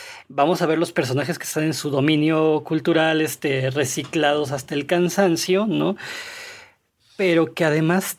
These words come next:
tapan de fondo todo lo demás que hay, ¿no? O sea, toda la, la oferta de películas, ¿no? O sea, que hoy en día una de las quejas más comunes de mis alumnos es que les dejo textos que, que los hacen pensar.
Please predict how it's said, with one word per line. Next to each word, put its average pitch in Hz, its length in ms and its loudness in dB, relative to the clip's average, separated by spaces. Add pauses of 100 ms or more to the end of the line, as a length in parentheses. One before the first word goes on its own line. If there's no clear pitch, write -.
tapan 202 420 2
de 190 80 2
fondo 160 500 0
todo 180 260 0
lo 208 140 2
demás 143 360 -4
que 127 160 -2
hay, 143 260 0
¿no? 139 300 -2
O 165 40 -2
sea, 143 160 -8
toda 175 240 2
la, 175 220 2
la 156 160 -2
oferta 180 580 0
de 143 80 -2
películas, 143 640 -6
¿no? 147 200 -4
O 151 60 -8
sea, 147 160 -6
que 147 220 -4 (480)
hoy 170 160 2
en 202 80 4
día 190 120 4
una 202 120 2
de 196 80 2
las 151 180 -2
quejas 165 320 -2
más 160 200 0
comunes 165 340 2
de 165 60 0
mis 147 180 -4
alumnos 147 400 -2
es 151 180 -2
que 170 120 2
les 151 160 0
dejo 156 240 -2
textos - 420 -2
que, 165 140 0 (120)
que 151 120 -2
los 139 120 -2
hacen 160 200 0
pensar. 131 420 0